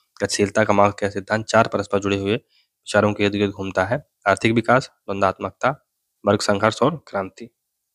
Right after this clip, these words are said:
फिर द्वंद्ववाद क्या है, डायलेक्टिक्स क्या है? तो द्वंद्व क्या है? एक कोई वाद होता है,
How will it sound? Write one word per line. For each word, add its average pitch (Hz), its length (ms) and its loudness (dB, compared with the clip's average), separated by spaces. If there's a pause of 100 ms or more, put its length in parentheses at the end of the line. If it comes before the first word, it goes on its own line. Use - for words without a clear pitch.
(640)
फिर 131 120 2
द्वंद्ववाद - 1040 4
क्या 120 160 4
है, 127 100 0
डायलेक्टिक्स 101 480 -2
क्या 107 140 -4
है? 131 180 -10 (1500)
तो 139 120 0 (460)
द्वंद्व 123 240 4
क्या 110 120 4
है? - 160 -8 (560)
एक 110 180 -6
कोई 123 280 0 (100)
वाद 101 220 6
होता 104 260 0
है, 110 160 -6